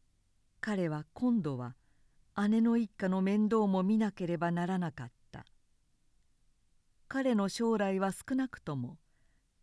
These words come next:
彼には日の暮れのように薄暗かった。彼は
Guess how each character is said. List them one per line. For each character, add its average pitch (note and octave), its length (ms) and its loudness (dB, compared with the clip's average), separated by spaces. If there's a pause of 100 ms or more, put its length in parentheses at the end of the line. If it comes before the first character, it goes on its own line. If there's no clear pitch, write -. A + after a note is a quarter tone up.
彼 G#3 300 0
に D3+ 180 -2
は B2+ 220 -10 (420)
日 - 200 -4
の B3+ 140 4
暮 B3 220 -4
れ A#3+ 60 2
の A#3+ 140 4
よ A#3 200 2
う G#3+ 60 2
に F#3 160 2
薄 F#3 260 -2
暗 G#3+ 240 0
か D#3 140 -14
っ B2+ 60 -18 (200)
た。 C3 180 -16 (1160)
彼 F#3+ 320 -2
は B2+ 240 -10